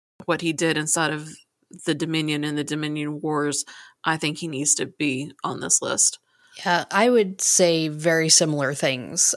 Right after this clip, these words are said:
Speaker 2: Um, I did like the aspect of having this same character carry through, but it's,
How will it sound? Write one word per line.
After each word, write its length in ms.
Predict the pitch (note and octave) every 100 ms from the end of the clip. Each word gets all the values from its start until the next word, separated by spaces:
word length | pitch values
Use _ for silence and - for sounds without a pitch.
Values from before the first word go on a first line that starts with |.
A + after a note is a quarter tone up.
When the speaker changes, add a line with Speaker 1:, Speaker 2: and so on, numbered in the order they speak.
| -
Speaker 2:
Um, 320 | D3+ C#3 C#3
I 120 | E3
did 280 | D3+ F3+ F3
like 360 | F3 D#3+ D#3 F3+
the 340 | D#3 D3 D3
aspect 640 | D#3 D3 - - C#3+ C#3 -
of 600 | - D3+ C#3 C3+ C#3 - - - - - -
having 640 | - F#3 E3 F3 D#3 D3+
this 240 | D3 D#3 D3
same 440 | - - G#3 G#3+
character 420 | G#3 F#3+ F3+ F3+
carry 360 | D#3+ - D#3+ D#3
through, 720 | C#3+ F3+ F3 F3 E3 D#3 D3+ D#3 - - - _ -
but 140 | E3+
it's, 380 | D3+ - - A#3+